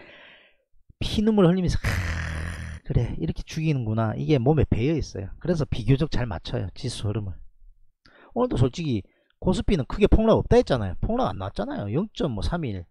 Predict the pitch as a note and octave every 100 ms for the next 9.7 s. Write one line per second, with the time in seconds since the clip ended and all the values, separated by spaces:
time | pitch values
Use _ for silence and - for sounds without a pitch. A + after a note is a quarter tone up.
0 | - E3+ A3 F#3 A2 C#3+ F3+ - A#2 F#2
1 | F#2 F#2 _ _ _ _ _ D#3 F#3+ B2+
2 | F#2 - - A3 A3+ F#3 A#2 F#2+ - A#2
3 | A2 F2+ D3+ F3 - _ - D#3 - D3
4 | C#3+ A3+ D3 A#2 - C4 C#4+ A#2+ G#2+ G2
5 | - G2 A2 D3+ - - - - - -
6 | - - - - - - - - _ -
7 | - - - - _ _ _ _ _ _
8 | - A3+ - B2+ F3+ A3 D#3+ G2+ - A#3
9 | C4+ C3+ F#2 - F2+ F2+ F#2